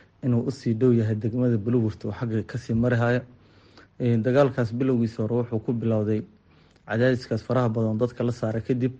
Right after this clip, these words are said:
iyo dhibaatooyinka isxixigay ee shabaab u geysanayeen dadka deegaanka. Kadibna dadku waxay talaysteen, ay go'aansadeen inay iska dhiciyaan cadowgaas intii dowladii ay ka soo gaarayso. Dagaalka sidaas ayuu ka sii, ayuu ku bilowday.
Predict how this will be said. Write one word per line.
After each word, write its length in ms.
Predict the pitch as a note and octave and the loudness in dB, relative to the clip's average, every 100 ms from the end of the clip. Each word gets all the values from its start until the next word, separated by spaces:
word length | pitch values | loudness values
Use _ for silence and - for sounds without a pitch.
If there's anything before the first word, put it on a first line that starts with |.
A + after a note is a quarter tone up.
| - - - _ _ | -14 -20 -20 _ _
iyo 220 | A#2+ A#2 A#2 | -2 2 0
dhibaatooyinka 680 | A#2+ A2+ A#2+ - C#3+ B2 A#2+ A2+ - | 0 -2 -2 2 2 2 -2 -6 -8
isxixigay 640 | - G#2+ A2 G2+ A2+ A2+ | -10 -8 -6 -4 -2 0
ee 40 | A2 | -2
shabaab 340 | - B2 B2 B2 | -2 0 0 -2
u 60 | B2 | -2
geysanayeen 500 | A#2+ A2 B2 A#2 A2 | -2 0 -2 0 0
dadka 240 | B2 - | -2 -4
deegaanka. 480 | A2+ A#2 B2+ B2 C3 - - - - _ - _ - | 0 2 2 2 -2 -6 -12 -20 -20 _ -20 _ -6
Kadibna 360 | - C#3+ C#3+ C3+ | -2 2 2 2
dadku 240 | C#3 - | 0 2
waxay 440 | C3+ A#2 B2 A#2 A2+ - - - | 0 4 2 2 0 -8 -20 -14
talaysteen, 540 | - A2+ A2 - - A2+ | -2 0 0 -2 -2 -2
ay 100 | B2 | -2
go'aansadeen 640 | A2 A#2+ A#2 A2+ A2+ A2+ G#2 - - - - - | -2 0 -2 -2 0 0 0 -6 -20 -20 -20 -2
inay 260 | C3+ B2 A2+ | 2 2 0
iska 240 | - - D3 | -4 -6 -2
dhiciyaan 400 | C3 - B2 A2+ | -2 -2 0 0
cadowgaas 480 | A2+ A#2 A2+ A2+ A2 | 0 0 0 -2 -4
intii 280 | C#3 A#2+ A#2 | -8 -2 -2
dowladii 420 | A2+ A2+ A2 A2+ | 2 2 2 0
ay 60 | A2 | 0
ka 120 | C3 | -2
soo 180 | B2 A2+ | 0 0
gaarayso. 500 | A#2+ B2+ B2 - C3+ - - - - _ | 2 4 2 0 -4 -6 -20 -20 -20 _
Dagaalka 380 | C3 D3+ D#3+ C#3 | 4 6 6 2
sidaas 340 | A#2+ C#3+ B2 A#2+ | 0 2 2 0
ayuu 140 | A2+ | -2
ka 140 | A2+ | -2
sii, 200 | B2 B2+ B2 B2+ | -2 0 0 0
ayuu 220 | A2+ A2+ | 2 2
ku 100 | A2 | 0
bilowday. 380 | B2+ B2 B2+ B2+ | 0 2 2 2